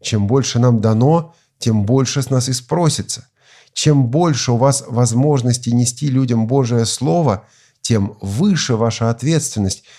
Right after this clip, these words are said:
тем выше ваша планка. Да, я понимаю также, что есть люди,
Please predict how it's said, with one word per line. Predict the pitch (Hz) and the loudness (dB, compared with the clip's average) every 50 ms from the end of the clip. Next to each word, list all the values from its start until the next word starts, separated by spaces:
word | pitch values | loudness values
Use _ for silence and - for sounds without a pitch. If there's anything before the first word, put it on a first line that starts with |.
| _ _ | _ _
тем | - - 120 113 110 107 - - | -6 -2 0 0 0 -2 -6 -8
выше | - 101 107 147 190 175 143 - - 123 107 - - _ | -8 -4 -2 -2 0 0 -2 -2 -2 -4 -4 -6 -10 _
ваша | - 98 127 127 120 - - 110 | -6 -2 0 0 0 0 -4 -8
планка. | 104 - - 135 147 143 127 107 101 - - - - _ _ _ _ _ - - - - - _ | -8 -4 0 2 4 4 2 2 -2 -6 -10 -14 -16 _ _ _ _ _ -20 -20 -20 -20 -20 _
Да, | - 87 135 143 | -4 0 0 2
я | 139 123 | 2 0
понимаю | 113 113 110 117 131 147 139 127 | -2 -2 -2 0 0 0 0 0
также, | 123 123 117 110 107 107 | 0 -2 -4 -4 -4 -8
что | 101 - - - 104 | -10 -10 -8 -8 -8
есть | 104 113 123 117 117 - - | -6 -4 -4 -4 -4 -6 -6
люди, | - 131 143 135 120 110 101 - | -4 -4 -2 -2 -2 -4 -6 -8